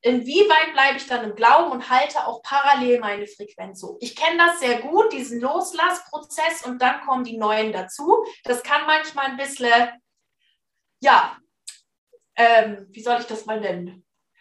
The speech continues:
Das kann manchmal dazu führen, dass man sich lustige Geschichten erzählt, Bullshit-Stories. Nur darf man in der Frequenz bleiben und gleichzeitig alles dafür tun,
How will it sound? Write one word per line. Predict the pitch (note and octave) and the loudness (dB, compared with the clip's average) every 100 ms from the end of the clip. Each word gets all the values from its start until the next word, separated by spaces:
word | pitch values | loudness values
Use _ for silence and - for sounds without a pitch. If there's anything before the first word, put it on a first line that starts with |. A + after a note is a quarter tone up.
| _ _ _ _ _ | _ _ _ _ _
Das | C4 C4 | 0 2
kann | F4 F4 | 4 6
manchmal | F4+ F4+ D4+ C#4 | 6 6 4 6
dazu | C#4 - - | 4 2 -10
führen, | B3 D#4 E4+ C#4+ | -8 0 2 2
dass | C#4 | 2
man | C#4 B3+ | 0 0
sich | B3 | -2
lustige | C#4+ F#4+ - C4+ B3+ | 0 0 -2 -6 -6
Geschichten | B3+ - E4 - - G3+ | -6 -4 -4 -8 -12 -8
erzählt, | G3+ - F3+ F#3 D#4+ - - | -8 -8 -8 -6 -6 -8 -14
Bullshit-Stories. | A#3+ D4+ D4+ - G#3+ - - G3+ F#3+ - - - - _ _ _ _ _ _ _ _ _ _ _ _ _ - | -8 0 0 0 -6 -8 -6 -4 -2 0 0 -2 -8 _ _ _ _ _ _ _ _ _ _ _ _ _ -6
Nur | B3 B3+ | -2 4
darf | C4+ C#4 | 4 4
man | C#4+ | 0
in | B3 | 0
der | B3 | -4
Frequenz | A#3+ G#3+ - A#3+ B3 - - | -6 -12 -8 -4 -4 -6 -2
bleiben | G#3 G#3 B3+ | 0 2 0
und | A3+ | -2
gleichzeitig | G#3+ B3+ C4 D4+ - C4+ - | 0 0 2 0 -2 -4 2
alles | - G#4+ A#4+ - | 6 6 6 6
dafür | F4+ F4+ F4 | 6 6 0
tun, | - E4+ G3+ E3+ - | 2 4 2 -4 -12